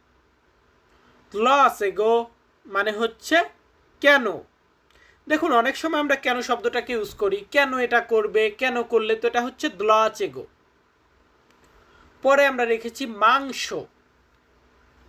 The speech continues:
মাংস, এটাকে পোল্যান্ডে বলা হয় mięso। mięso শব্দের অর্থ হচ্ছে মাংস।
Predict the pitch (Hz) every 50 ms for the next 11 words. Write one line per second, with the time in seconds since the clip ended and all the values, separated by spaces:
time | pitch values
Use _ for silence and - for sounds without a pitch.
0 | _ _ _ _ _ _ _ _ _ _ _ _ _ - 185 196 220 233 262 285
1 | 294 277 247 - - - - 214 214 220 - 233 226 226 247 240 - 247 240 -
2 | _ _ _ _ _ - 226 233 233 233 226 220 220 196 180 185 185 185 180 160
3 | 226 254 294 311 311 - _ _ _ _ _ _ _ _ _ _ _ _ _ _
4 | _ _ 185 190 220 233 247 269 285 277 269 240 - - - - 202 156 - -
5 | _ _ _ _ _ _ _ _ _ _ _ _ _ _ _ _ _ _ _ _
6 | _ _ _ _ _ _ _ _ _ _ _ _ _ _ - 180 180 202 214 214
7 | 233 262 277 262 233 - - - 240 233 233 226 226 226 226 - _ _ _ _
8 | - - - 208 170 165 190 196 196 190 185 - - 214 220 220 220 - - -
9 | - 330 370 415 - _ _ _ _ _ _ 202 190 214 220 220 220 202 - -
10 | -